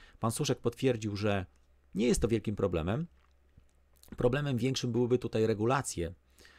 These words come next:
czyli, e, giełdy musiałyby być jakimiś tam, mieć licencje i tak dalej, i tak dalej, żeby p-,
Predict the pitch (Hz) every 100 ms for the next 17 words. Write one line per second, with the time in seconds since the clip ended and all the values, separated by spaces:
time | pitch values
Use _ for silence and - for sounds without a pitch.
0 | - - - 135 127 120 120 117 110 107
1 | 104 101 98 98 92 131 127 117 113 107
2 | 110 98 95 101 - - 107 - 101 101
3 | - 92 - 131 120 104 92 95 104 101
4 | 90 92 85 87 98 95 90 -